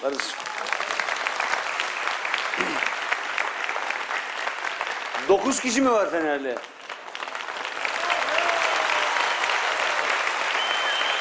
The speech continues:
Hayır yani. <clears throat> Tamam, tamam. Hayır yani efsanenin bir kısmı geri dönmedi mi? O yüzden, e,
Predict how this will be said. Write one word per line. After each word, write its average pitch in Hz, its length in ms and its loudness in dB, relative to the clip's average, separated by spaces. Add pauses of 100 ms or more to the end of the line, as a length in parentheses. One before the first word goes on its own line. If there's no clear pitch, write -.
(160)
Hayır 180 160 6
yani. 170 200 2 (400)
<clears throat> - 800 -2
Tamam, 240 280 6 (100)
tamam. 220 320 2 (1300)
Hayır 214 200 6
yani 175 180 4
efsanenin 196 880 0
bir 196 60 0
kısmı 175 200 -6
geri 190 220 2
dönmedi 190 360 2
mi? 139 100 -4
O 170 140 0
yüzden, 175 220 0
e, 135 60 -4